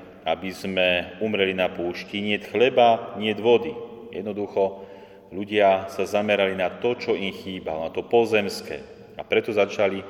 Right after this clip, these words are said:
reptať voči Bohu. Ľudu nikdy nebude dosť, ak sa budú zameriavať na to pozemské. Vždy budú chcieť niečo viac, niečo možno lepšie či kvalitnejšie a vždy príde nejaké reptanie.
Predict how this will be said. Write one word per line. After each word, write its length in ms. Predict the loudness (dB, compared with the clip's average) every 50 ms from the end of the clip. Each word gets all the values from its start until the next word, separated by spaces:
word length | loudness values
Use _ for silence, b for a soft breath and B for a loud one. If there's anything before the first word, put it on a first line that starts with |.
| B B B B B -4 0
reptať 640 | 2 4 4 2 2 2 4 4 4 2 -2 -6
voči 320 | -6 -4 -4 -4 -6 -8 -4
Bohu. 720 | 0 0 0 0 0 -4 -10 -14 -16 -16 -18 -20 -20 -16 -12
Ľudu 240 | -10 -10 -8 -8 -6
nikdy 360 | -6 -6 -4 -4 -4 -2 -2 -2 -2
nebude 240 | -2 -4 -4 -4 -2 0
dosť, 480 | 2 2 2 0 -2 -8 -14 -14 -12 -12
ak 160 | -12 -12 -8
sa 80 | -6
budú 240 | -6 -6 -6 -8 -4
zameriavať 440 | -2 0 0 0 2 2 2 2 2 0
na 80 | -2
to 80 | -4 -6
pozemské. 640 | -4 -4 -4 -2 -2 -2 -4 -4 -8 -12 -14 -14 -14
Vždy 160 | -14 -12 -12 -10
budú 240 | -10 -8 -8 -10 -10
chcieť 300 | -10 -6 -2 -2 0 -2 -2 -8 B B B B B B -8
niečo 320 | -6 -6 -6 -4 -4 -4
viac, 400 | 0 4 4 6 6 6 6 4 0 -4
niečo 240 | -8 -10 -8 -8 -6
možno 320 | -6 -6 -6 -6 -2 0
lepšie 280 | 0 0 0 -2 -6 -6
či 80 | -6 -8 -6 0
kvalitnejšie 840 | 2 2 4 2 0 -4 -4 -4 -4 -4 -4 -6 -6 -4 0 0 0 0 -2 B B B B B B B B B
a 160 | -10 -8 -8 -4
vždy 140 | -2 -2 -2
príde 320 | -2 -2 0 0 0 2
nejaké 360 | 2 2 2 2 2 0 0 2
reptanie. 560 | 2 0 0 2 2 2 2 2 -2 -8 -12